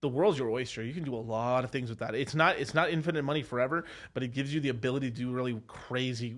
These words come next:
s-, crazy things in this world. Um, versus a million liquid, versus ten million liquid.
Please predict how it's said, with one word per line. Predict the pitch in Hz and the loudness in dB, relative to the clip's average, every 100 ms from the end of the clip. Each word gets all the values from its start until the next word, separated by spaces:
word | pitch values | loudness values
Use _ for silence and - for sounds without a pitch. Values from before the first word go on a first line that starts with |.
| - | -12
s-, | - - - _ _ _ | -12 -12 -14 _ _ _
crazy | - - 151 139 120 | -20 0 2 2 0
things | 110 127 117 | -4 -4 -4
in | |
this | 117 107 | -6 -6
world. | 110 101 113 - - _ _ | -6 -6 -10 -16 -20 _ _
Um, | 135 143 | -2 0
versus | 135 143 135 | 2 2 0
a | |
million | 123 135 151 160 151 131 | 0 2 4 4 4 2
liquid, | 110 113 87 139 | -2 -6 -10 -6
versus | 131 135 - - | -4 -4 -8 -6
ten | 156 170 170 | 2 4 6
million | 147 117 107 117 | 4 2 -2 -6
liquid. | 127 - 80 | -12 -12 -14